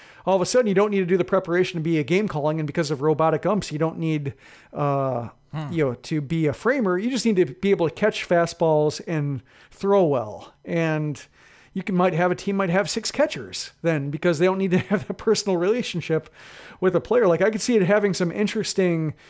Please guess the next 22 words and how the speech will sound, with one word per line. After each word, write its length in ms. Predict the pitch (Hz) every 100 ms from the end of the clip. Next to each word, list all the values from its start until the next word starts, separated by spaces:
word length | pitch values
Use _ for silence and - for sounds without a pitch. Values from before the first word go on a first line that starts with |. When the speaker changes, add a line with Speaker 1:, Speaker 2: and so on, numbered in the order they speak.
| - - -
Speaker 1:
uh, 300 | 165 151 143
developments 520 | 139 190 233 175 -
to 100 | 151
where, 100 | 160
like, 220 | 151 -
maybe 340 | 147 190 233
teams 460 | 202 - 240 226 143
would 200 | 165 320
wanna 300 | 180 143 135
do 160 | 131 147
that 160 | 180
just 240 | 185 175 -
to 200 | 175 165
increase 400 | 143 - 190 -
the 80 | 156
versatility 580 | 175 175 151 185 180
of 80 | 151
players 300 | - 170 165
behind 280 | - 143 170
the 40 |
plate. 420 | - - 208 - -
But 240 | 127 131